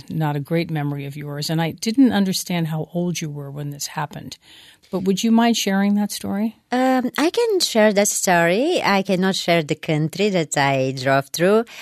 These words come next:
Speaker 2: but, uh, I have many not so very well stories that, uh, of course, I'm ready now to write in my book,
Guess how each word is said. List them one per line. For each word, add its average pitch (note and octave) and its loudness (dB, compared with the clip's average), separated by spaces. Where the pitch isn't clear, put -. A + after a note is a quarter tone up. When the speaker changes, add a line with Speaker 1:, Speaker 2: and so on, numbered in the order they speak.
Speaker 2:
but, F#3+ 4
uh, G3 0
I B3+ 0
have C#4 0
many C4+ 2
not A3 4
so F#3 2
very D3+ 2
well C#3+ 2
stories D3+ 0
that, E3+ 2
uh, D3 2
of D#3 -2
course, E3 2
I'm D3+ 2
ready D#3 2
now D3+ 0
to D3+ -8
write C#3 2
in D3 -4
my B2 -4
book, A#2+ -2